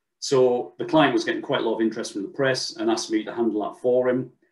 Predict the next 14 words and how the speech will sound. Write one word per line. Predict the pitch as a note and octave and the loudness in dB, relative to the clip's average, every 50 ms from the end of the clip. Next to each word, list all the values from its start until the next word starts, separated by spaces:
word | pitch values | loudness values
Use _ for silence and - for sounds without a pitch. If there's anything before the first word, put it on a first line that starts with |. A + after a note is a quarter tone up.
| _ _ _ _ _ _ | _ _ _ _ _ _
Uh, | - A2 G#2+ G#2+ | -4 -2 0 0
so | G#2+ - - A#2+ | 0 -2 -2 0
with | G#2+ A#2+ C3+ B2 | 2 2 2 2
his | A#2 A2+ G#2+ - - | 4 2 2 2 -2
consent, | - - - G#2 - - B2+ A#2+ A#2+ | -4 -4 -4 -2 -2 -2 -2 -2 -2
obviously, | G2+ G2 A2 - - A2 A#2 C3 B2+ - | -4 -4 -6 -6 -4 -4 -4 -4 -4 -2
I, | A#2 A2+ A2 A2+ - - | 2 2 4 4 2 -2
I | - | -4
took | - - B2 A#2 - | -4 -4 -4 -2 -2
the | A#2 G#2 | -2 -2
opportunity | F#2 - - - A#2 A2 F#2+ G2 | -2 -4 -4 -2 -2 -2 -2 -4
to | F#2+ | -4
do | - - B2 A#2+ A#2 | -4 -4 -2 -2 -2
that, | G2+ F#2 - - - | -4 -4 -6 -8 -10